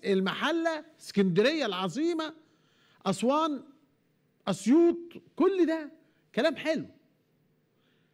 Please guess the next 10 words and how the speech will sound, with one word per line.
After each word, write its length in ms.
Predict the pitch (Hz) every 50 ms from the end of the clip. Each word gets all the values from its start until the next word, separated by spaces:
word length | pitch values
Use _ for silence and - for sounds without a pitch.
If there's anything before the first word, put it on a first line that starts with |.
| _ _ _ _ _ _ _ _ _ -
لكن 220 | 147 - - 208 196
مش 280 | 226 294 381 330 254
بالضرورة 1000 | 254 240 320 247 202 208 302 285 311 359 392 403 392 381 370 370 370 370 359 349
يتكرر 640 | 330 311 - - - 294 311 320 311 302 302 302 285
شكلًا 440 | 214 - 294 294 - 247 262 247 226
ومضمونا، 360 | 220 202 185 170 175 165 170
ممكن 340 | 214 330 370 269 - 330 -
تحصل 280 | - 381 - - - 214
أشياء 300 | - 214 - 220 214 226
أخرى 120 | - -